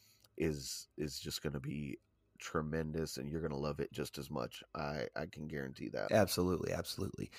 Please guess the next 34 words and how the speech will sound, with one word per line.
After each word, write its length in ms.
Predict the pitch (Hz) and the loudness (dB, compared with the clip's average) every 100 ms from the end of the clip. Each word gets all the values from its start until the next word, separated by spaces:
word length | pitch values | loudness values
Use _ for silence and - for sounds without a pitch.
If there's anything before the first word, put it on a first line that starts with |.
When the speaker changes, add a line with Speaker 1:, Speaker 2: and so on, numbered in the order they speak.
| - - - | -14 -14 6
Speaker 2:
So 500 | - 113 107 95 - - _ - | 12 12 12 8 4 -14 _ 4
thank 220 | 123 117 | 6 8
you 40 | 117 | 10
guys 280 | 117 110 110 | 10 12 8
again 280 | 101 107 | 6 4
for 80 | 101 | 4
tuning 240 | - 107 104 | 4 6 6
into 140 | 95 | 8
this 260 | 104 107 113 | 8 8 6
episode 320 | 98 - 104 | 6 8 10
of 60 | |
The 100 | 98 | 12
Hauntings 380 | 95 104 101 98 | 10 8 6 8
of. 260 | 104 101 95 - - - | 10 10 8 0 -12 4
In 200 | 110 104 | 6 6
two 240 | - 139 | 10 12
weeks, 360 | 123 131 110 - | 12 12 8 8
we 140 | 110 | 6
got 360 | 101 104 98 - - - | 12 12 12 10 2 8
Ohio, 840 | 101 - 120 123 139 147 160 165 - - - - _ 104 | 8 12 12 12 12 12 10 6 0 -20 -20 -20 _ 4
and 640 | 104 101 95 95 92 90 - 98 | 6 8 8 6 4 2 -2 2
then, 420 | 104 104 101 98 | 6 8 6 6
you 120 | 107 | 6
know, 320 | 98 92 90 - | 6 8 6 2
we're 180 | 113 107 | 2 4
gonna 220 | 101 98 | 6 6
have 340 | 104 101 98 95 | 8 10 8 6
just 220 | 98 - 98 | 0 0 -2
a 20 | |
great 380 | 95 113 120 113 | 2 12 12 12
episode 440 | 110 - 110 104 | 10 8 8 10
that 200 | 107 101 | 10 10
day. 340 | 107 101 98 - - - - | 10 10 10 4 -10 -18 6
Um, 400 | 107 101 95 90 | 10 10 10 6